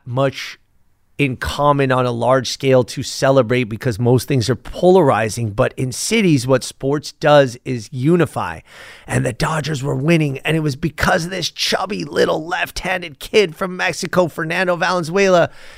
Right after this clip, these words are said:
And the stadium starts filling up. The Dodgers are drawing three million fans a year. And yes, a lot of them were Mexican, Latino, the whole heritage. And Fernando Mania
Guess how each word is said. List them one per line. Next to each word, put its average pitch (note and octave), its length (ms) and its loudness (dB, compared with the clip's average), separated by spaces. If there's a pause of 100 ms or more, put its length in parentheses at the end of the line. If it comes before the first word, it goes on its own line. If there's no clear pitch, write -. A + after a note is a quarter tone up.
(320)
And C#3+ 220 -8
the D3 80 -4
stadium D#3+ 540 -2
starts D3+ 380 -6
filling D#3 440 2
up. D#3 300 0 (260)
The D#3+ 100 2
Dodgers D3+ 460 -2
are D#3 60 -2
drawing D#3 320 0
three E3 280 0
million E3 380 4
fans D#3+ 380 -2
a D#3+ 40 -2
year. D#3+ 360 4 (280)
And C#3+ 200 -6
yes, D#3+ 460 -2
a C#3 100 -4
lot C#3+ 240 -4
of D#3+ 80 -6
them F3 160 -2
were F3 120 2
Mexican, E3+ 640 0
Latino, E3+ 540 0
the D3+ 120 0
whole D#3+ 260 0
heritage. E3+ 680 2 (680)
And B2 500 -2 (880)
Fernando C3 600 2
Mania C#3 720 2